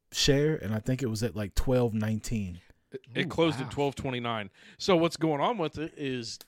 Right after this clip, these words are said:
Speaker 2: Elon, I don't know if you heard about this, Rucker, uh, some politician called out Elon Musk and said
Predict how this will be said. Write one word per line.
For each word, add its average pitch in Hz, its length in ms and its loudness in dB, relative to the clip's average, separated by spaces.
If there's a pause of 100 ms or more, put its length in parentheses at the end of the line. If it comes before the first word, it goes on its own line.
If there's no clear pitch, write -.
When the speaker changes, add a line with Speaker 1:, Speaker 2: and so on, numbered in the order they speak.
(160)
Speaker 2:
Elon, 165 540 -2 (140)
I 120 140 0
don't 123 120 -2
know 123 40 -2
if 123 140 -8
you 123 100 -4
heard 147 160 0
about 117 240 -4
this, 110 320 -8
Rucker, 113 380 -6 (400)
uh, 117 380 0 (880)
some 226 260 0
politician 190 560 2
called 151 220 2
out 143 160 0
Elon 151 260 -2
Musk 208 300 -6
and 147 100 -14
said 110 300 -6